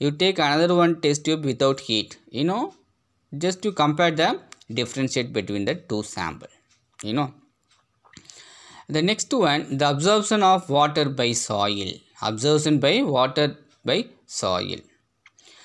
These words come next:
You know, so, you know, what is the meaning of the absorb? The absorb means what? The absorb means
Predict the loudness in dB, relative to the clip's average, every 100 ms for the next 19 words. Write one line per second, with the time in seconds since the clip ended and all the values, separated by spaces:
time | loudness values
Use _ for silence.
0 | -20 -20 _ -2 2 2 4 4 6 4
1 | 2 0 0 2 2 2 2 0 2 2
2 | 4 4 2 2 0 2 0 2 4 4
3 | 4 -2 -14 _ _ -6 -2 -2 0 -2
4 | 2 2 2 0 0 2 0 0 -8 -20
5 | -20 -10 -2 2 4 4 4 2 -4 -16
6 | _ _ _ _ _ _ _ _ -2 0
7 | 0 0 4 4 4 2 -2 -6